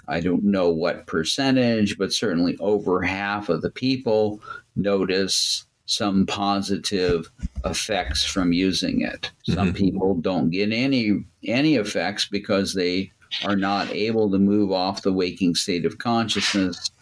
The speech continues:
Speaker 1: and they're not able to enter into a hypnotic state.
Speaker 2: And then there's the idea that how receptive are you really to what's being suggested?
Speaker 1: Yes, uh, certainly there has to be a participation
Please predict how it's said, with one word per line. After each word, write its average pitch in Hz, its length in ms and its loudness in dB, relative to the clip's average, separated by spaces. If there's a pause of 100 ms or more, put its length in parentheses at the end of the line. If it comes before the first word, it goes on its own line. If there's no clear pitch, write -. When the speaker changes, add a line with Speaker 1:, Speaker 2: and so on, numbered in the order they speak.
(340)
Speaker 1:
and 92 180 0
they're 90 80 4
not 85 300 0
able 113 380 0
to 104 120 -2
enter 95 340 0
into 90 380 2
a 87 120 2
hypnotic 80 640 -2
state. - 420 -4 (640)
Speaker 2:
And 110 160 0
then 107 160 0
there's 98 260 0
the 95 160 0
idea 90 420 0
that 87 160 0 (220)
how 101 200 0
receptive 95 640 -2
are 90 140 2
you 85 200 4
really 90 400 2
to - 140 -2
what's 87 220 -2
being 82 240 -2
suggested? 80 800 -2 (260)
Speaker 1:
Yes, 110 640 -2 (120)
uh, 98 360 0
certainly 120 440 2
there 107 180 0
has 113 280 -2
to 98 80 -2
be 101 100 -2
a 87 60 0
participation 104 1400 0